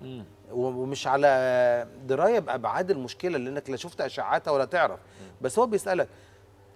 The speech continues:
Speaker 2: أنت كأستاذ باطنة يجي لك: "والله يا باشا أنا ضهري بيوجعني، أروح أعمل عملية." تقول: "لا بلاش عملية."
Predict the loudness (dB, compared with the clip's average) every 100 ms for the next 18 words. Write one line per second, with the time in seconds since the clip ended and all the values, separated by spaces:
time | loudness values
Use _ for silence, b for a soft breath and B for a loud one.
0 | -6 -4 -2 -2 -2 -4 -2 2 4 4
1 | 0 -6 -6 -8 -10 -20 -14 -8 -4 -4
2 | -4 -4 -6 -6 -4 -2 -2 -2 -4 -2
3 | -2 -4 -8 -8 -2 -2 2 0 0 -4
4 | -6 -8 -12 -12 -10 -12 -14 -14 -14